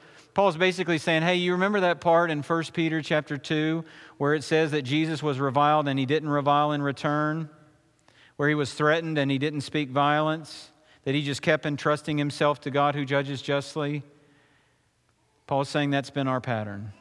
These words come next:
Purity, knowledge, truthful speech, kindness, the Holy Spirit. Weapons of righteousness. I mean, righteousness has been what we've taken up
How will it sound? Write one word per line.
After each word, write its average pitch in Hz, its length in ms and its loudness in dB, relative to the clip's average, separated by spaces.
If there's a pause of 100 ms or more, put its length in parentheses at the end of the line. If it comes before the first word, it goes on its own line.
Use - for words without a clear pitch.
(1500)
Purity, 147 540 -2 (340)
knowledge, 143 640 -2 (340)
truthful 147 380 -4
speech, 143 640 -2 (100)
kindness, 147 720 0 (340)
the 127 80 0
Holy 139 320 0
Spirit. 143 580 -2 (2250)
Weapons 147 420 0
of 113 120 -4
righteousness. 127 840 0
I - 20 0
mean, 135 180 0
righteousness 170 840 2
has 143 180 0
been 147 240 0
what 143 180 0
we've 135 220 -2
taken 135 360 0
up 131 320 -2